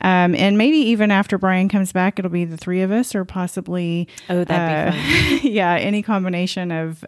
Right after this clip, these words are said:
Speaker 1: of the three of us. Anyway, welcome, Mindy, and thank you so much
Speaker 2: Thank
Speaker 1: for agreeing to do
Speaker 2: you.
Speaker 1: this.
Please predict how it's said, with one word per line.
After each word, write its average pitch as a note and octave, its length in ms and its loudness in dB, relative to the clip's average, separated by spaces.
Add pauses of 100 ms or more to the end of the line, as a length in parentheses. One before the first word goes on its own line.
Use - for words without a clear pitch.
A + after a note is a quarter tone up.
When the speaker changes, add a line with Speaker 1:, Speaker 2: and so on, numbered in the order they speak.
Speaker 1:
of D3+ 240 -8
the D#3 100 -10
three D3+ 200 -8
of C3 100 -10
us. - 240 -10 (320)
Anyway, F#3 300 2
welcome, F#3+ 480 2
Mindy, G3 300 2
and F3+ 120 0
thank F3+ 220 -2
you F3+ 60 0
so F#3 140 -2
much E3 200 2
Speaker 2:
Thank F3+ 140 0
Speaker 1:
for E3 200 2
agreeing E3+ 400 0
to D3+ 100 -2
do - 120 -2
Speaker 2:
you. D3 100 -4
Speaker 1:
this. D3 540 0